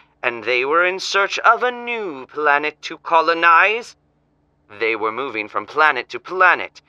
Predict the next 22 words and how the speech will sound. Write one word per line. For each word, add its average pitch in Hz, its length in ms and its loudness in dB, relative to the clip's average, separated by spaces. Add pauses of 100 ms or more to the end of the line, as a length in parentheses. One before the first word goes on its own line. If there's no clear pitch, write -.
(100)
in 147 240 -6
galaxy 165 800 0 (260)
B 277 240 -6
J 220 320 0
sixty-nine. 147 1120 2 (640)
But 170 440 0 (260)
when 202 320 -4
they 277 240 0
realized 127 880 0 (180)
the 165 240 -2
Croman 185 720 0
Empire 143 800 4 (300)
already 247 1080 0 (140)
had 156 160 2
a 139 80 4
firm 185 680 4
foothold 127 800 -6
in 110 100 -6
the 101 160 -8
area, 117 500 2 (380)
the 139 320 0 (240)
threat 175 640 0